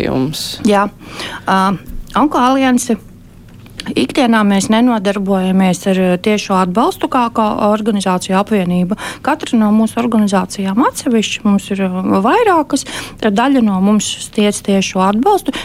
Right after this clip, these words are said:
Speaker 2: bet mūsu tas kopējais uzdevums ir tā saucamā pierādījumos balstītā pacientu aizstāvība, kad mēs runājam gan par, ā,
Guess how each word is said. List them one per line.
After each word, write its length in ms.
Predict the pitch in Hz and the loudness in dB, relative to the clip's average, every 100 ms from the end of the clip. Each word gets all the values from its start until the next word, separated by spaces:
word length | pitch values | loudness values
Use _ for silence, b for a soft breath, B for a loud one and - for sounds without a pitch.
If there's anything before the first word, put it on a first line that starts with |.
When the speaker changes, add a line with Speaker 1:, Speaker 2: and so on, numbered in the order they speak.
| B | B
Speaker 2:
bet 80 | 196 | -2
mūsu 320 | 247 240 - | 0 0 -4
tas 160 | 185 190 | -6 -6
kopējais 720 | - 508 - 269 233 208 - | -2 -4 0 2 2 2 2
uzdevums 480 | 240 240 214 196 - | 2 2 2 -2 -4
ir 60 | - | -6
tā 140 | 190 | -4
saucamā 460 | - 233 240 214 190 | -2 0 2 2 0
pierādījumos 800 | 220 220 190 170 185 180 185 175 | 0 0 0 -4 -2 0 -2 0
balstītā 540 | 196 208 - 175 185 170 | 0 0 -2 -4 -4 -4
pacientu 540 | 202 202 190 175 196 | -4 -2 -2 -2 0
aizstāvība, 640 | 277 - 392 359 349 294 - B B B B | -2 0 0 2 2 2 -2 B B B B
kad 160 | 202 214 | -2 2
mēs 240 | 196 190 - | 2 2 0
runājam 640 | 196 214 202 175 180 185 185 | 2 2 2 0 2 2 4
gan 160 | 208 | 2
par, 220 | 196 180 180 | 2 0 2
ā, 140 | 180 | 2